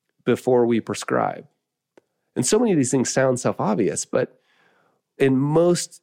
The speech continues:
instances in our industry, you walk in to meet with a financial advisor and you're expecting, and often they will, just throw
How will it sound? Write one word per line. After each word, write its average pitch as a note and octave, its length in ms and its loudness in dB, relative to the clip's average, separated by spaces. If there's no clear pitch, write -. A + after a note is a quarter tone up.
instances B2+ 540 0
in A#2 60 4
our A2 80 2
industry, A#2+ 560 0
you A2 260 2
walk C3 280 2
in B2+ 100 -2
to A2 60 0
meet A2+ 180 -2
with A2 120 -4
a G#2 40 -4
financial G#2 500 0
advisor A#2+ 460 0
and A2 240 -4
you're D3+ 280 2
expecting, D3+ 680 -2
and B2+ 140 2
often C3+ 400 -2
they C3+ 120 2
will, A#2+ 640 0
just - 280 -4
throw A2+ 540 2